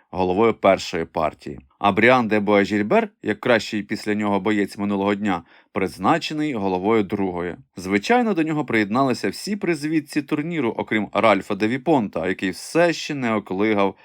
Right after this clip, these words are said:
після свого падіння. В обох партіях не бракувало славетних і знатних лицарів. Багато з них, хто не насмілився вийти на двобій з уславленими бійцями серед призвідців,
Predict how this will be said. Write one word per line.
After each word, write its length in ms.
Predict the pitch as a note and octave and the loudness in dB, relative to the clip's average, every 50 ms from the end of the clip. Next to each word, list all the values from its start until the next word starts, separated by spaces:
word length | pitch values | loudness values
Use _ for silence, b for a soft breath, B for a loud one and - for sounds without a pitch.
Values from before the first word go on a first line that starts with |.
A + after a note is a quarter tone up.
| b b b _ | b b b _
після 260 | - G#2+ - - G2 | -6 -6 -4 -4 -6
свого 320 | F2+ - - G2 F2+ F#2+ F2+ | -6 -4 -2 -2 0 0 0
падіння. 540 | - G2+ G#2 G2+ A2+ A2 F#2+ F2 E2+ E2 - _ _ _ _ b b b b b b | 0 0 0 0 0 -2 -2 -4 -8 -12 -14 _ _ _ _ b b b b b b
В 160 | - F#2+ F#2 G2+ | -4 0 0 2
обох 280 | G#2 C3 G#3+ G#3 - | 4 4 4 2 2
партіях 540 | - - F#3+ A3 G#3+ - - A2 F2+ - - | 2 2 2 2 2 0 -2 -2 -2 -2 -2
не 100 | G2 G2 | -2 0
бракувало 500 | F#2+ G#2 G2+ - A2 G2+ A2 C#3 E3+ F3 | 2 2 2 2 2 4 4 4 4 2
славетних 560 | - - D#3+ D3 C3+ D3 E3 D#3+ D3 C#3+ C#3 | 0 0 -2 0 2 0 0 0 -4 -8 -6
і 100 | G#2+ - | -8 -10
знатних 500 | A#2+ G#2 A2+ A#2 A2 A2+ - B2 A#2 - | -8 -4 0 0 0 0 0 -4 -6 -2
лицарів. 420 | E3 F3 D#3 C#3+ - G2 F2 E2 - _ _ _ _ _ _ | -2 -2 -2 -2 -4 -6 -8 -8 -10 _ _ _ _ _ _
Багато 400 | G2 F#2+ F#2 F#2+ G#2 G2+ G#2+ A2 | -4 0 2 4 4 4 2 0
з 100 | F#2+ F2+ | -2 0
них, 320 | G2 G#2 A#2 A#2+ A2+ G#2 - - | -2 0 0 0 0 -2 -4 -8
хто 200 | _ - - A2 | _ -4 -2 0
не 80 | G#2 G#2 | 0 2
насмілився 720 | G#2 G#2+ G#2 - - A#2+ C3+ C#3 B2+ A#2 G#2 - - A2 | 0 0 -2 -2 -2 0 0 2 2 0 0 0 0 0
вийти 320 | G#2 G#2 C3 C#3 G#2 - | 2 2 2 2 2 0
на 120 | G#2+ A2 A2 | 0 0 2
двобій 360 | G#2 A2 A#2+ A#2 C3 C#3 B2+ | 2 2 2 2 2 2 0
з 120 | G#2 G2 | 0 -2
уславленими 720 | - - F#2+ - - A#2 C3 B2+ A#2+ A2+ G#2+ G#2+ G#2 G#2 | -4 -6 -8 -4 0 2 2 4 2 2 0 0 -2 -2
бійцями 600 | G2 F#2 G#2+ G2+ - - C3+ C3 A#2+ G#2+ G2+ F2+ B B B B B B | -2 -2 -4 -4 -2 0 2 2 2 2 0 -2 B B B B B B
серед 460 | - - - A#2+ A2+ A2+ A2 - - _ _ _ _ _ _ _ _ _ | -6 0 2 4 4 4 4 2 -4 _ _ _ _ _ _ _ _ _
призвідців, 760 | - G#2+ G#2+ F#2+ E2 G2 A2 G3 A3 G3+ - - - F2+ - | 0 2 2 2 0 0 -2 -2 -2 -4 -4 -6 -6 -6 -6